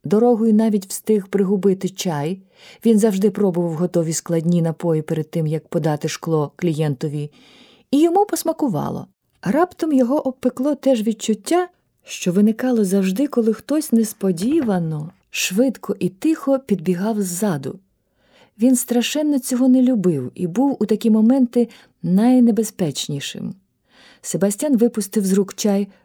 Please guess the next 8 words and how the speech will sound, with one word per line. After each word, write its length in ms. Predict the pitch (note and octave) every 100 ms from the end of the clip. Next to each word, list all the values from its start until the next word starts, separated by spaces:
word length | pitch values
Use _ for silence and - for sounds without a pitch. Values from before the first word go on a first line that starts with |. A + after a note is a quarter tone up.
| -
розвернувся, 800 | F#3+ E3 G3 G3 C#4+ C4 C4+ B3+ - _
вхопив 400 | - - B3 C4
пістолет, 600 | F#3+ G3+ - A3+ C#4+ D4+ - _ _ _
рука 300 | F3 G3 A#3
дитини 360 | G#3 G#3+ A#3+ A#3
була 260 | G#3 A3
під 200 | A3 G#3
светром 600 | - F#3+ F3 - G3 A3+